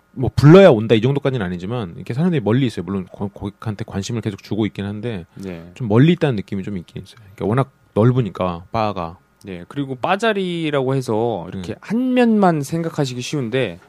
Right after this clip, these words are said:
Speaker 1: 음.
Speaker 2: 뒤에 벽으로 막혀 있고 이렇게 한 면만 볼 수 있는 게 아니라 바자리긴 한데 테이블처럼 삥 넓게 둘러져 있는 거예요.
Speaker 1: 음.
Speaker 2: 그래서 많은 인원이 앉을 수가 있죠.
Speaker 1: 그렇죠. 근데 여기는 뭐 굉장히 많은 인원이 간다기보다는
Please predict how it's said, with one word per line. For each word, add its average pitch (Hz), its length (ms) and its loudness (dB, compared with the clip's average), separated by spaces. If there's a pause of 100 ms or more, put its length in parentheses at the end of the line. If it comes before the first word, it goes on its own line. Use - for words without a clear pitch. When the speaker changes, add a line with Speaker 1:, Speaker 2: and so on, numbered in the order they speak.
Speaker 1:
음. 90 140 -20 (300)
Speaker 2:
뒤에 147 200 2
벽으로 135 320 4
막혀 110 300 0
있고 131 280 -2 (200)
이렇게 - 160 -16
한 185 180 0
면만 131 380 2
볼 113 120 -2
수 - 140 -8
있는 127 180 -4
게 107 80 -2
아니라 90 400 -4 (260)
바자리긴 190 640 4
한데 185 300 0
테이블처럼 214 840 -2 (200)
삥 226 420 0
넓게 123 280 4
둘러져 117 420 0
있는 92 220 -6
거예요. 104 420 -6
Speaker 1:
음. 87 580 -12 (300)
Speaker 2:
그래서 135 460 -4 (260)
많은 113 960 0
인원이 107 280 -2
앉을 95 260 -4
수가 104 240 -6
있죠. 78 380 -10 (220)
Speaker 1:
그렇죠. - 320 -16 (760)
근데 175 140 -6
여기는 170 220 0
뭐 170 160 -2
굉장히 160 260 -2
많은 135 280 -2
인원이 147 320 -2
간다기보다는 117 1400 -8